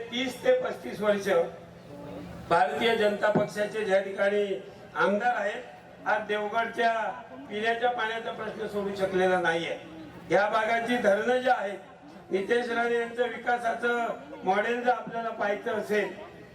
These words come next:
तर कणकवली तालुक्यातील बावीस किलोमीटर वरती जे नरडवे गाव आहे, त्या नरडवे गावामध्ये नितेश राणे यांचं विकासाचं मॉडेल आपल्याला पाहता येईल.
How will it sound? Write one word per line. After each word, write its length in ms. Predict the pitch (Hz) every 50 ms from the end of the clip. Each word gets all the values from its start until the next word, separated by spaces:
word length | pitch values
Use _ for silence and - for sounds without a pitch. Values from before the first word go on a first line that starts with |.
| - -
तर 80 | 233
कणकवली 600 | 220 220 220 214 214 196 - 240 240 247 247 247 247
तालुक्यातील 600 | 233 233 233 233 226 233 226 226 247 254 262 254
बावीस 460 | 220 208 202 208 220 247 247 - -
किलोमीटर 520 | 247 233 240 247 233 226 220 240 233 220
वरती 360 | 220 220 220 214 - 240 220 202 185 - - - - - - - 226 - 151
जे 180 | 202 233 226 208
नरडवे 540 | 208 208 208 214 226 247 254 262 269 262 254
गाव 180 | 247 240 233
आहे, 220 | 233 220 - - - - - - - - - - -
त्या 120 | 196 208 226 220
नरडवे 480 | 214 214 214 214 233 233 240 240 240 233
गावामध्ये 520 | 226 220 220 220 220 220 220 240 247 247
नितेश 400 | 226 220 214 - 240 240 240 214
राणे 280 | 220 214 214 220 220 220
यांचं 300 | 220 208 - - 240 247
विकासाचं 680 | 240 220 202 - 233 226 220 214 214 214 233 226 208
मॉडेल 440 | 202 190 190 208 220 220 214 202 175 - - - - - -
आपल्याला 440 | 175 180 190 - 214 214 214 214 208
पाहता 400 | 196 202 196 190 190 - 226 220
येईल. 260 | 214 220 247 254